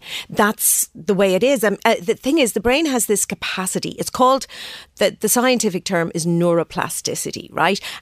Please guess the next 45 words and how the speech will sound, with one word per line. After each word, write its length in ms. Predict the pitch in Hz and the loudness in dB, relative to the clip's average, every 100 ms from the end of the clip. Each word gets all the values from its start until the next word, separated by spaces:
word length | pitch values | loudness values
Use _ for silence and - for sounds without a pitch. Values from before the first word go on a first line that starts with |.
| - | 2
And 160 | 220 | 4
really 220 | 240 285 | 4 2
that's 240 | 220 196 - | 0 0 -2
just 180 | 190 - | -4 -4
a 40 | |
fancy 360 | - 170 - 160 | -2 -2 -2 -4
word 260 | 160 160 | -2 -2
that 100 | - | -4
may, 300 | 160 156 160 | -4 -2 -2
means 340 | - 175 175 165 | 0 0 0 0
your 80 | 170 | -2
brain 380 | 156 175 175 | 0 2 0
can 160 | 170 175 | -2 -2
adapt 560 | 160 - 160 156 - - | -2 0 0 -2 -8 -8
and 200 | 160 160 | -6 -4
change 500 | - 156 151 160 - | -4 -2 -2 -4 -6
to 140 | - 160 | -4 -4
experience 920 | 147 - - 151 143 160 143 - - | -4 -4 -2 -2 -2 -6 -8 -8 -4
in, 120 | 180 | -2
in 200 | 180 190 | 2 2
response 560 | 180 175 - 180 175 - | 2 0 0 0 0 -4
to 380 | - - 165 156 - - | -6 -2 0 -2 -6 -8
environment 580 | - 175 175 165 160 156 | -2 0 2 2 0 -2
and 120 | 160 | -4
experience. 500 | 160 - 160 143 156 | -4 -2 -2 -2 -2
That's 300 | - 202 - | 0 -2 0
what 200 | 190 175 | 0 -2
kind 220 | - 190 165 | -4 -4 -2
of 80 | |
really 340 | 147 175 165 160 | 2 2 2 0
keeps 300 | - 185 - | -2 -4 -2
us 140 | 165 | -2
alive 420 | 165 156 165 170 165 | 0 2 2 2 0
and 120 | 156 | -2
allowed 420 | 160 170 185 196 | 0 2 4 2
us 120 | 175 | -2
evolve 360 | 165 165 170 156 | 0 2 2 0
as 140 | 160 | -6
a 60 | 156 | -6
species 580 | - 214 226 - 294 - | -6 -4 -4 -4 -4 2
also. 500 | 190 208 - - - - - - | 4 2 0 -8 -10 -12 -10 -6
It's 160 | - 185 | -4 -2
a 40 | |
fantastic 540 | 208 202 196 254 320 - | 0 0 2 2 0 -4
capacity. 540 | 175 170 139 - 175 | -4 -4 -4 -4 -8